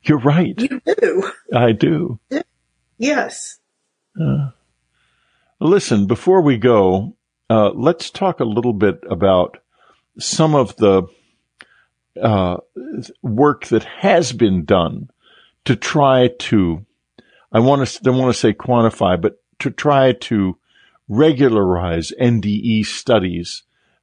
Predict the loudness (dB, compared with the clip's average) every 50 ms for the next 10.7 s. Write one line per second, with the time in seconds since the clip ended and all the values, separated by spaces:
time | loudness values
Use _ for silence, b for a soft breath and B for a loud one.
0 | _ -16 -12 -8 -2 0 2 4 4 4 4 4 2 2 0 -4 -12 -18 -4 -2
1 | 0 0 0 -2 -4 -2 0 2 2 2 2 0 -2 -6 _ b b b b b
2 | b -4 0 2 2 4 2 0 2 2 2 2 2 0 -4 -10 -14 -14 -14 -14
3 | -8 _ -6 -6 -6 -4 -4 -2 0 0 0 0 -2 -2 -2 0 2 2 2 2
4 | 0 -2 _ -8 -6 -4 -4 -6 -4 -2 0 2 2 2 0 -2 -4 -6 -6 -4
5 | -2 0 2 2 2 0 0 -4 -6 -4 -4 -6 -4 -2 0 0 0 0 0 -4
6 | -6 -6 -8 -12 b b b b b b b b -4 0 0 0 0 0 0 2
7 | 2 2 2 0 -2 -2 0 0 0 2 2 2 2 2 2 2 2 2 0 0
8 | -2 -4 -6 -6 -4 -6 -6 -6 -6 -8 -8 -8 -8 -10 -10 -10 -4 0 2 2
9 | 4 4 2 2 2 0 -2 -2 -4 -2 0 0 0 0 -2 -2 -2 -2 -2 -2
10 | -4 -4 -2 -2 -2 -4 -4 -2 _ 0 2 2 0